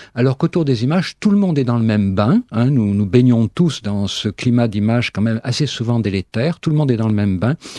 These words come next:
Et puis, il faut dire et répéter aussi qu'il n'y a pas de fatalité. C'est pas parce qu'un jeune regarde beaucoup la télévision et qu'il regarde beaucoup de programmes violents qu'il va devenir violent. Euh, il y a, euh, un petit pourcentage de jeunes qui regardent beaucoup de programmes violents qu'ils deviennent,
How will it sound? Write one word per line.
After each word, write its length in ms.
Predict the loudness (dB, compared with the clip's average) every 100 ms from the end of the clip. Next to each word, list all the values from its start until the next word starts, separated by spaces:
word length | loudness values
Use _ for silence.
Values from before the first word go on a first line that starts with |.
| -2
Et 100 | 0
puis, 160 | 2 -2 -8 -8
il 80 | -2
faut 160 | 0
dire 220 | 2 0
et 60 | 0
répéter 300 | 0 -2 -2
aussi 200 | -2 -2
qu'il 100 | -2
n'y 60 | -4
a 0 |
pas 100 | -6
de 60 |
fatalité. 600 | -4 -4 -2 -4 -2 -4 -4 -12
C'est 160 | -6 -4
pas 120 | -2
parce 200 | -2 -4
qu'un 160 | 0 -2
jeune 320 | 0 2 2 -2 -16
regarde 400 | -2 0 2 0
beaucoup 300 | 2 0 2
la 140 | 2 2
télévision 640 | 2 2 0 0 2 2
et 100 | -2
qu'il 100 | -4 -2
regarde 200 | -2 -2
beaucoup 240 | -2 -2
de 20 | -2
programmes 320 | -2 2 2
violents 260 | 2 2
qu'il 140 | 0 0
va 160 | 0
devenir 340 | 0 2 2 0
violent. 440 | -2 -2 0 0 -2 -12 -4
Euh, 260 | 0 2 2
il 80 | 2
y 140 | 2
a, 320 | 2 0 0
euh, 360 | -2 0 0 0 0 2
un 120 | 0
petit 280 | 2 0 0
pourcentage 560 | -4 -2 -2 0 0 0
de 40 |
jeunes 160 | 0 -2
qui 80 | -4
regardent 240 | -6 -6
beaucoup 160 | -4 -6
de 60 |
programmes 240 | -4 -4 -2
violents 200 | -2 -2
qu'ils 240 | -2 -4
deviennent, 480 | -2 -4 0 2 2